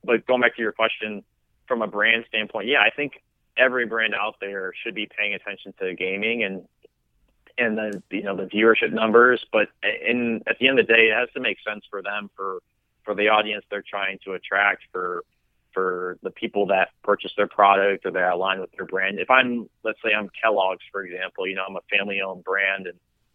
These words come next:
um, you know, I kinda go after moms and,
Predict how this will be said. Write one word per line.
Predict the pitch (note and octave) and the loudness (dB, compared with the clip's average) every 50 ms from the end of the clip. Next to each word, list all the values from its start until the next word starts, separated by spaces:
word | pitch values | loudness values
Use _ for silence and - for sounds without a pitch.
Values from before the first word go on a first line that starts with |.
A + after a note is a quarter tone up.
| _ _ _ _ | _ _ _ _
um, | - G2 F#2 F#2+ F2+ F2 F2+ F2 - - _ | -4 -4 -4 -4 -6 -10 -10 -12 -16 -16 _
you | - A2 | -4 -2
know, | G2+ F2+ | 2 2
I | F#2+ G2 | 2 2
kinda | - G#2 G2 G2 G2+ | 2 0 -2 -2 0
go | - G2 | 2 2
after | F#2+ F#2+ - - G2+ | 2 2 0 -4 -8
moms | F#2 F#2 F#2 F#2 F#2 G2 G2 G2+ F#2 - | -4 -2 -4 -2 -2 -4 -6 -8 -10 -12
and, | F2+ F2 E2+ F2 | -12 -12 -12 -14